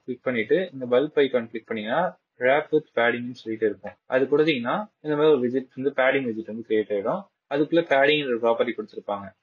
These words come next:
எவ்வளவு space வந்து உங்களுக்கு text சுத்தி வேணும்ன்றத இந்த மாதிரி நீங்க edge insert dot all-னு சொல்லி கொடுத்தீங்கன்னா எல்லா சைடும், all வந்து பாத்தீங்கன்னா எல்லா சைட்லயும் வந்து space add பண்ணும். இப்ப சேவ் பண்ணிட்டு run பண்ணி காட்டுறேன்.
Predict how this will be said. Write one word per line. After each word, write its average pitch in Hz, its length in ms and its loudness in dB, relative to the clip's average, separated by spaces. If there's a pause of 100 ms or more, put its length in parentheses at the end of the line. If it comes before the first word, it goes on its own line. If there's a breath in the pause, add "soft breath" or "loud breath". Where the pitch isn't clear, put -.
(240)
எவ்வளவு 185 280 6
space 165 360 0
வந்து 139 180 -4
உங்களுக்கு 117 360 -2 (280)
text 151 380 -4
சுத்தி 147 320 -4
வேணும்ன்றத 127 640 2 (280)
இந்த 131 160 -6
மாதிரி 143 200 0
நீங்க 135 160 -6 (160)
edge 127 240 -4
insert 147 300 -2 (100)
dot 120 260 2
all-னு 131 400 0
சொல்லி 113 200 -4
கொடுத்தீங்கன்னா 107 440 -6 (320)
எல்லா 156 140 4 (100)
சைடும், 127 260 0 (100)
all 160 140 4 (120)
வந்து 143 180 -2
பாத்தீங்கன்னா 131 340 -2
எல்லா 127 140 2 (100)
சைட்லயும் 127 420 0
வந்து 120 200 -6 (220)
space 123 320 -2 (100)
add - 180 0
பண்ணும். 139 280 -6 (200)
இப்ப 131 200 -8
சேவ் 151 200 4
பண்ணிட்டு 135 260 -4
run 120 140 -6
பண்ணி 120 180 -6
காட்டுறேன். 131 300 -4